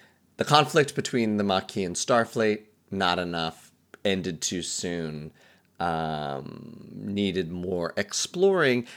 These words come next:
And honestly, now that I think of it, it's just a copy of the Starfleet Bajoran thing from Deep Space Nine.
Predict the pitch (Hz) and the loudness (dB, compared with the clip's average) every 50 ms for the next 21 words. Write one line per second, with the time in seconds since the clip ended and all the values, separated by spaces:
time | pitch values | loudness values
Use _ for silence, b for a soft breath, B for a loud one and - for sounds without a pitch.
0 | B B - 131 127 123 113 120 131 139 135 135 - 147 135 127 110 98 98 98 | B B -4 -4 -2 -2 -2 -2 -2 -2 -2 -2 0 0 0 2 2 2 2 2
1 | 101 92 92 87 85 - - 98 90 87 87 - 110 101 107 113 120 127 139 139 | 2 0 0 -2 -4 -4 -6 -6 -6 -6 -4 -4 -4 -2 2 2 2 2 2 0
2 | - - _ _ _ _ _ _ _ _ _ _ _ - 233 220 - - - - | -6 -16 _ _ _ _ _ _ _ _ _ _ _ 0 0 0 0 -2 -2 -2
3 | 110 101 - - - 92 - - - 101 85 85 - - 92 87 87 87 87 82 | -2 -2 -2 -2 -4 -6 -6 -4 -2 -2 -2 -2 -2 -2 -2 -2 0 -2 -2 -4
4 | 85 - 90 85 - - - - - 90 87 85 82 - - 95 92 87 87 87 | -4 -4 -6 -4 -4 -4 -6 -4 -2 -2 -2 -2 -4 -6 -8 -6 -6 -4 -4 -4
5 | 87 - _ _ _ _ _ _ - 107 101 82 80 95 95 87 87 90 90 92 | -4 -6 _ _ _ _ _ _ 0 0 0 0 0 -2 -2 0 2 2 2 2
6 | 95 95 101 104 104 107 107 107 - _ _ _ _ _ _ _ _ _ _ _ | 2 2 0 -2 -2 -4 -6 -8 -12 _ _ _ _ _ _ _ _ _ _ _
7 | _ - - 117 117 117 123 117 - 123 117 117 110 104 120 117 - - - - | _ 0 2 2 2 2 0 -2 -2 -2 -2 -2 0 -2 -2 -2 -4 -6 -4 -2
8 | 123 120 120 - - 127 120 123 127 131 135 135 135 135 | 0 0 -2 -2 -2 -2 0 2 2 2 0 0 -2 -4